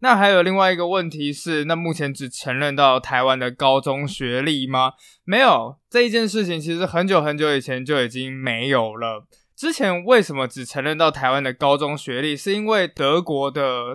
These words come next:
大学，它当时是没有学士学位的，它就是念五年，念五年之后直接给你一个等同硕士学位的东西，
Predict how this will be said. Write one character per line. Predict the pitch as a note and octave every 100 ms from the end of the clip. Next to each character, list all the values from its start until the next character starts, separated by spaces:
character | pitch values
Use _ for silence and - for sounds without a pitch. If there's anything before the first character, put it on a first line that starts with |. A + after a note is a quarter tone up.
| -
大 | G3+ D3
学， | C#3 C3+ A#2+
它 | E3 F#3
当 | - G3 G#3
时 | - B2+
是 | C#3
没 | D3 C3+
有 | A#2+
学 | A#2 - B2
士 | G3+ F3
学 | - A#2+
位 | D3+ B2
的， | - A2 - - _
它 | C4
就 | C4
是 | A#3 A#3
念 | B3 G#3+
五 | - C#3 A#2+
年， | B2+ A#2+ B2+ _ _
念 | C4+
五 | A3 D#3
年 | D3+
之 | D#3 F3
后 | G3+
直 | F#3 D#3+
接 | F3+
给 | F#3+ E3
你 | E3 D3
一 | D3
个 | D#3
等 | D3 A#2+
同 | C3 B2+
硕 | - D#3+
士 | C#3 E3 C#3 C3
学 | - - B2
位 | D3 F3+
的 | B2+
东 | A#2+ C3 C#3
西， | C#3+ C3+